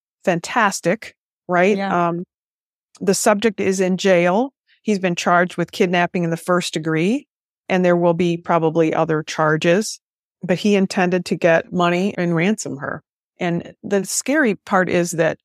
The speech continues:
Speaker 1: even when it's a ransom, it's possible that the victim stays alive longer. But when a subject gets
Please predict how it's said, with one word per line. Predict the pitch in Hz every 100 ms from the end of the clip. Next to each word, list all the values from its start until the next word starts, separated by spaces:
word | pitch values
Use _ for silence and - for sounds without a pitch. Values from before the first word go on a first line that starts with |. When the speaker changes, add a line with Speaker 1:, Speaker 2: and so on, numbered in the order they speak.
| _ _ -
Speaker 1:
even | 220 233 220
when | 196 180
it's | 170 180 202
a |
ransom, | 170 202 254 - 170
it's | 165 -
possible | - - 277 - 175 175 160
that | 165 165 - _ _ _ _ _ _ _ 175
the | 170
victim | 160 202 - 202 165 - -
stays | - 180 170 -
alive | 170 160 143 160 185 214 - -
longer. | 170 151 170 254 302 339 _ _ _ _
But | 175 196 -
when | 185 180 202 208 214 -
a | 175
subject | 165 - 202 196 190 151 160
gets | 170 - - -